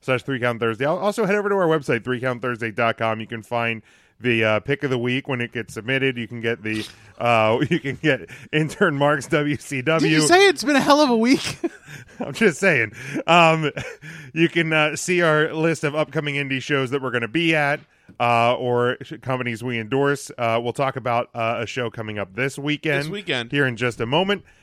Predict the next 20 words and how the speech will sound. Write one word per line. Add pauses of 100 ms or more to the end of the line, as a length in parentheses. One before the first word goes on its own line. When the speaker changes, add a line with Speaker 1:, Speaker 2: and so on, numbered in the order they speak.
(140)
Speaker 1:
But,
uh,
yeah,
all
of
that
information
and
much
more.
Our
merchandise. (260)
We
have
a
collar
and
elbow
brand
deal.